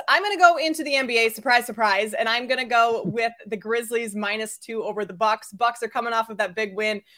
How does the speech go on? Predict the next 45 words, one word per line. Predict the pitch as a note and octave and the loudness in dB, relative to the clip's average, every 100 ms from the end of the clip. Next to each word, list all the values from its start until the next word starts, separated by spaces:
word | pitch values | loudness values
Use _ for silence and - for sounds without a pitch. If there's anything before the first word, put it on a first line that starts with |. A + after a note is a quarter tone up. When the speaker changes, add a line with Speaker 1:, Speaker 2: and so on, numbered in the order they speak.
| _ _ C4 | _ _ 4
Speaker 1:
over | D4 D4 | 4 4
the | C4+ | 4
Warriors. | B3 B3+ B3+ B3 B3 - _ _ - | 4 2 2 0 -2 -8 _ _ -6
Jrue | C4+ | -4
Holiday | B3+ A#3 C4+ C#4+ C#4 | 0 2 4 6 6
is | A#3 | 2
likely | A3 A3 A3+ B3 | -2 -2 -4 -6
not | A3 G3+ - | -4 -4 -2
going | A3+ A3 | -4 -4
to | A3 | -8
play | - - A3+ B3 | -14 -4 -4 -4
tonight, | - C4 C4+ C#4+ - - | -8 -4 -4 -4 -8 -6
and | A#3+ | -4
the | A3+ | -4
Grizzlies | A3+ C#4+ E4 E4+ D#4+ | -2 -2 -2 -4 0
are | E4+ F#4 | 0 2
in | |
a | G#4+ A4 - | -2 -2 -4
pretty | G#4+ G4+ | -6 -4
comfy | - F#4 E4+ E4+ | -4 -4 -2 -6
spot | - D4 D4 | 0 2 2
at | C4+ | 2
home. | C#4 C4 A3 | 2 0 0
They've | G#3+ | -4
had | A#3 G#3+ - | -2 -2 -2
four | A#3+ C4+ | -2 -2
straight | C#4 - B3+ B3 | -2 -4 -2 -2
home | A3 B3 C4 B3+ | -6 -6 -4 -2
games, | A#3+ A#3+ A#3+ A3+ _ - - | 0 0 -4 -10 _ -18 2
um, | G#3+ G#3+ G#3 | 4 4 2
so | A#3 A3+ | 0 2
have | A#3+ A3 | 2 0
the | A#3 G#3 | -4 0
edge | A3 G#3+ F#3+ - | 4 4 2 0
there | A3 G#3+ | 4 4
over | G#3+ G#3+ | 2 0
Milwaukee, | G#3 G3+ G#3 A3 | 2 2 0 -6
who's | G#3 G#3+ - | -6 -8 -6
had | A3 G#3+ | -4 -4
to | |
travel | G#3 A3+ A3 A3 | -2 -2 0 0
over | G#3+ G3+ | 0 -2
time | - G#3 G#3+ | -2 -4 -2
zones | G#3+ G#3 | -4 -4
now | F#3 F3+ | -6 -6